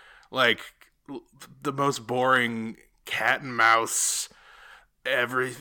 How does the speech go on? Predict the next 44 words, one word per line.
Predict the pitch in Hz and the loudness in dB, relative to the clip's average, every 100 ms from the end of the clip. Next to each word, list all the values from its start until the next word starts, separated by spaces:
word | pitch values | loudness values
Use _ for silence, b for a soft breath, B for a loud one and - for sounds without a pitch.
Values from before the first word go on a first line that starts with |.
| 113 | -18
it's | 107 | -10
been | 135 135 123 | -4 -4 2
done | 120 127 | 2 4
before. | 127 - 113 117 117 113 127 | 0 -2 -4 2 4 4 4
Everyone, | 117 127 127 - | 0 2 0 -2
ev-, | 127 123 | -4 -4
it's | 127 117 | -8 -8
the | 123 | -8
reporter | 127 131 139 - 170 165 160 160 | -2 0 0 4 6 8 8 8
and | 139 127 | 6 0
the | 123 | 0
young, | 131 143 143 131 B B B | 2 0 -2 -10 B B B
the | 131 | 2
young | 139 139 139 | 4 4 2
bright | 127 135 139 | 4 6 6
student | - - - 151 143 143 139 - - - | 0 -2 -2 0 0 -2 -6 -8 -10 -10
and | 127 127 123 120 127 | -4 -2 -4 -6 -8
the | 127 117 120 | -10 -12 -8
bad | 113 120 117 113 120 | -2 2 2 0 -2
oil | 117 120 113 | -2 -2 -2
guy | 107 107 107 | 0 2 2
who | 120 | 0
we, | 127 139 143 | -2 -2 -2
who, | 147 156 | 0 0
again, | 135 120 101 | 0 -4 0
we | |
don't | 175 190 | 0 0
see, | - 202 - B B | 0 -4 -8 B B
we | 165 | 6
never, | 202 185 160 | 8 6 2
I | 165 | -2
don't | 170 | 2
know | 165 | 0
who | 151 | 0
this | 139 - | -2 0
guy | 117 | 0
is. | 104 87 82 | 0 -4 -2
I, | 117 131 135 | 0 2 0
I | |
can't | 123 156 139 | -2 -2 -2
even | 131 113 | -2 -4
put, | 123 | -4
like, | 120 110 | -4 -2
a | 98 92 | -2 -4